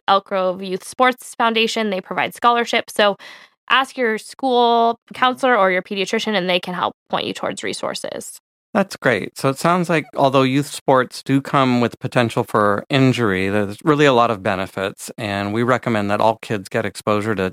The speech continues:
Speaker 2: team sports at some point.
Speaker 1: Yes. Participation in individual or team sports increases the likelihood a child will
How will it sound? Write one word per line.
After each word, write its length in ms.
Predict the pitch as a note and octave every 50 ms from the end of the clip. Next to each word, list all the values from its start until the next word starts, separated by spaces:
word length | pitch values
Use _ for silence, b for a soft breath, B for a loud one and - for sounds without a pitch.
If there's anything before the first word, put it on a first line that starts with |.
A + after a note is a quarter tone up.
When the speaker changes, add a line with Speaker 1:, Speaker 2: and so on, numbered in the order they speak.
| -
Speaker 2:
team 240 | - - C3 A#2 G#2
sports 460 | - - - A2+ F#2+ - - - -
at 60 | C#3+ -
some 200 | - G#2 F#2 F2
point. 360 | - - G2+ - - D4+ B3+
Speaker 1:
Yes. 540 | - G#3 G#3 G#3+ G3+ D3 - - - - - -
Participation 840 | - - A#3 A3+ - C4 B3 - C#4 D4 D4 C#4+ C#4 - C#4 C#4 C4+
in 160 | A#3+ G#3+ G#3+
individual 500 | A3 A3 A3 A3 G#3+ A3+ G#3+ G#3+ A3+ A3
or 240 | A3 A3 G#3 F#3 F#3+
team 240 | - - A3 G#3 G3+
sports 400 | - - - G#3 G3+ G3+ - - -
increases 560 | G#3+ A3+ A#3+ B3 - C4 B3+ B3 - C4 A#3
the 100 | A3 A3+
likelihood 480 | G3+ F#3+ F#3 F#3 - F#3+ G3 G3 G3 G3 G3
a 40 | F#3+
child 340 | - - F3+ F3+ F#3+ F#3
will 120 | F#3 F#3+